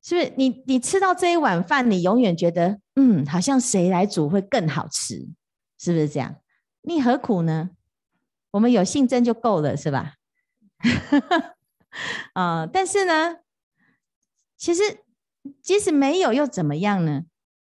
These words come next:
是吗？我们还有小琪呢，啊，<laughs> 最后呢，我们还有形容师哦，啊，他还没有出手，是不是？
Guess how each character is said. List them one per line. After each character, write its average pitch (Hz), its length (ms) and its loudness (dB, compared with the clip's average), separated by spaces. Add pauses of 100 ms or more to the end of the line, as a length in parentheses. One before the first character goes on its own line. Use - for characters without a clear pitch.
(480)
是 - 140 -4
吗？ 185 380 0 (160)
我 185 80 -4
们 202 100 2
还 240 100 0
有 247 60 2
小 196 220 -2
琪 147 300 -8
呢， 139 260 -6 (640)
啊， 165 260 -2 (2500)
<laughs> 185 520 -2 (840)
最 349 240 4
后 339 160 4
呢， 233 180 4
我 196 80 2
们 220 100 4
还 294 100 2
有 233 60 4
形 214 220 4
容 165 240 2
师 156 300 -4
哦， 147 280 -4 (180)
啊， - 220 -6 (560)
他 277 160 0
还 247 140 2
没 240 60 2
有 202 120 4
出 208 240 0
手， 190 600 -4
是 - 140 -4
不 185 140 2
是？ 175 300 -2